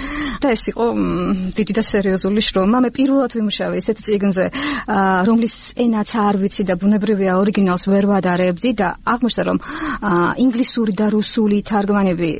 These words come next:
არ არის სასურველ სიმაღლეზე და ამდენად მე ვერ დავეყრდნობოდი ამ თარგმანებს შესწორებისას. აქ ძალიან დამეხმარა მთარგმნელი. ა,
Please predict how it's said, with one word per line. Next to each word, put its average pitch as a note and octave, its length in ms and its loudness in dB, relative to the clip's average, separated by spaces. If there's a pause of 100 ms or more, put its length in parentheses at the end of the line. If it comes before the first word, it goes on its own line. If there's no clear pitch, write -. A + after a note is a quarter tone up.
არ A3+ 400 0
არის F3+ 220 0
სასურველ F#3+ 520 0
სიმაღლეზე F#3 800 0 (220)
და F#3+ 120 0
ამდენად F#3 400 2
მე G3+ 220 4
ვერ F#3+ 200 0
დავეყრდნობოდი F#3 800 -2
ამ F3+ 200 0
თარგმანებს G3 580 0
შესწორებისას. G#3+ 800 2 (640)
აქ - 180 0
ძალიან A3+ 300 2
დამეხმარა B3 600 2
მთარგმნელი. G#3+ 880 0 (460)
ა, G#3 140 -4